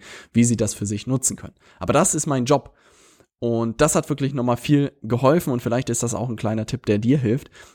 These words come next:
wenn du gerade in der digitalen Welt schon ein bisschen unterwegs bist, zu überlegen, hey, was ist eigentlich mein Job sozusagen, den ich durch das Internet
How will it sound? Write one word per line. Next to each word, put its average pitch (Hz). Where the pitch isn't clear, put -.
wenn 117
du 131
gerade 113
in 110
der 107
digitalen 107
Welt 113
schon 113
ein 107
bisschen 107
unterwegs 107
bist, 110
zu -
überlegen, 107
hey, 107
was 98
ist -
eigentlich 104
mein 98
Job -
sozusagen, 104
den 139
ich 120
durch 123
das 110
Internet 110